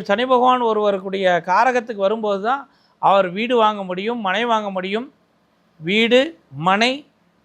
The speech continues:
மனைவி ஸ்தானம் வேலை செய்யும். அதாவது கலத்திரத்துக்கு. ஒரு சிலருக்கு பார்த்தீங்கன்னா, அந்த ஏழரை வருஷத்துல தான் அவருக்கு திருமண பாக்கியம் கூடியிருக்கும்.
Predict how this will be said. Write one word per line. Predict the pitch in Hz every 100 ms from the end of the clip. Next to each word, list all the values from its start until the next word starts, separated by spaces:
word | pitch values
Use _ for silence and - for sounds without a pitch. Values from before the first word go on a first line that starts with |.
| _
மனைவி | 139 160 190 254 285 285
ஸ்தானம் | - 269 269 262 247
வேலை | 240 226
செய்யும். | 214 196 - -
அதாவது | 160 214 247 208 -
கலத்திரத்துக்கு. | 208 262 285 269 233 196 185 - _ _ _ _ _ -
ஒரு | 185
சிலருக்கு | 226 247 262 247
பார்த்தீங்கன்னா, | 233 240 254 254
அந்த | 233 214 185 147 _ _ _ -
ஏழரை | 170 233 254 254
வருஷத்துல | 233 - 240 220 220 214
தான் | 277
அவருக்கு | 254 220 220
திருமண | 180 262 302 285
பாக்கியம் | 269 233 240 220
கூடியிருக்கும். | 208 175 -